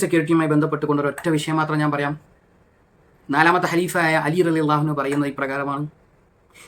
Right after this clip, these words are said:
"യൂഫ്രട്ടീസ് നദിയുടെ തീരത്തൊരു ആട്ടിൻകുട്ടി വിശന്ന് ചത്താൽ ഞാൻ അതിന് അള്ളാഹുവിന്റെ മുമ്പിൽ മറുപടി പറയേണ്ടി വരും."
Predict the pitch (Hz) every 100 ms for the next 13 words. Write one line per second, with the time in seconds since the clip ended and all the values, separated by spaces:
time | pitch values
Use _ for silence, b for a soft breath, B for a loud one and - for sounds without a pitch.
0 | 165 180 233 220 226 208 190 185 180 175
1 | 165 180 180 175 156 - - 151 175 202
2 | 196 180 165 151 151 165 170 160 - 143
3 | 139 135 151 156 139 147 - b - 127
4 | 156 165 151 147 143 135 135 127 131 139
5 | 131 127 127 113